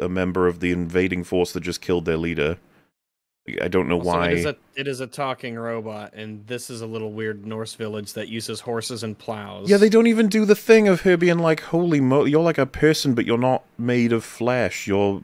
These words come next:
Speaker 1: hard. You're, you're metal."
Speaker 2: Yeah, you're a metal man.
Speaker 1: They don't even do that. She's just chill with it. She's like, "Hey, man,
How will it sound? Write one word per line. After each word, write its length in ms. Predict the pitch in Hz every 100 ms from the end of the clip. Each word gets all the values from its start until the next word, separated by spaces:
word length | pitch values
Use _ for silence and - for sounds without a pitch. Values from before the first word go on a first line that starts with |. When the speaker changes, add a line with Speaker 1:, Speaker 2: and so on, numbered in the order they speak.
| _
Speaker 1:
hard. 560 | - - 127 110 98 90
You're, 320 | 95 98 90 - - -
you're 200 | 107 104
metal." 440 | 104 123 170 160
Speaker 2:
Yeah, 60 | 123
you're 180 | 143 151
a 40 |
metal 380 | 143 147 151 147
man. 720 | 147 151 135 120 117 113 107 _ _ _ _ _
Speaker 1:
They 80 | 131
don't 80 | 156
even 120 | 147
do 100 | 151
that. 160 | 117
She's 240 | - 147 143
just 340 | 151 - -
chill 240 | - 151 190
with 120 | 139
it. 120 | 85
She's 140 | - 123
like, 120 | 135
"Hey, 80 | 139
man, 320 | 123 127